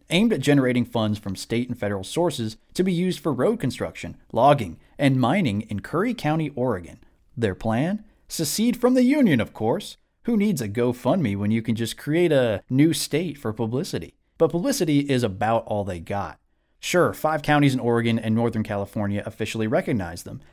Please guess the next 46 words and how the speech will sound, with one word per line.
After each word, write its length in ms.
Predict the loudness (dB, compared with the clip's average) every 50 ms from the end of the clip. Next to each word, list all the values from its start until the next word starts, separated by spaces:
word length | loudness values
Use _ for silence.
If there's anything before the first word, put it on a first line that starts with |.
| _ -8
and 160 | -4 -2 0
they 120 | 0 0 0
did 260 | 2 4 4 4 4
make 180 | 2 0 0
it 80 | -4 -4
to 60 | -4 -4
the 100 | -4 -2
front 260 | 0 0 -2 0 0
pages 340 | 0 0 2 0 -2 -4 -4
of 180 | -6 -4 -2
national 420 | -2 -2 -2 -4 -4 -4 -4 -2 0
newspapers. 640 | 2 2 0 0 -2 -4 -4 -6 -10 -14 -14 -16 -20 _ _ _ _ _ _ _
But 120 | -4 -2 -2
the 60 | 2
bombing 340 | 4 6 6 6 4 2 0
of 100 | -2 -2
Pearl 200 | 2 4 4 4
Harbor 340 | 6 4 4 4 4 2 0
in 140 | 0 0 -2
the 60 | -2
following 420 | 0 2 2 4 4 4 2 2
month 300 | 2 2 0 0 -2 -4 -8
eclipsed 580 | -10 -10 -2 0 0 0 0 -4 -12 -12 -6
their 140 | -2 0 2
momentary 440 | 2 2 2 0 -2 -4 -6 -8 -8
fame. 440 | -10 -8 -6 -6 -6 -6 -8 -12 -16 -18 _ _ _ _ _
The 120 | -2 0
attack 440 | 0 0 0 0 0 0 0 -2 -2
prompted 380 | 0 2 2 0 0 -4 -2 0
Gilbert 460 | 2 2 4 4 2 0 0 -2 -4
Gable 400 | -2 0 0 0 0 0 -2 -2
and 220 | -2 -4 -4 -2
Randolph 480 | -2 -2 0 2 2 0 0 -4 -8 -10
Collier, 580 | -6 -4 -4 -4 -2 -2 0 0 0 0 -2 -6 -12 _ _ _ _
the 120 | 0 2
ringleaders 440 | 4 4 6 4 4 2 2 0 -2
of 80 | -4
the 60 | -6 -8
scheme, 380 | -10 -10 -8 -8 -6 -8 -8 -10 -16 _ _ _ _ -6
to 120 | -6 -6
pledge 480 | 0 4 4 4 4 4 0 -2 -4 -2
loyalty 460 | 0 2 2 2 2 2 0 -2 -2
to 300 | -2 -4 -4 -4 -2 -2
America 480 | -2 0 0 2 0 0 -2 -2 -4 -4
once 240 | -2 -4 -6 -8 -8
again. 340 | -6 -4 -2 -2 -2 -4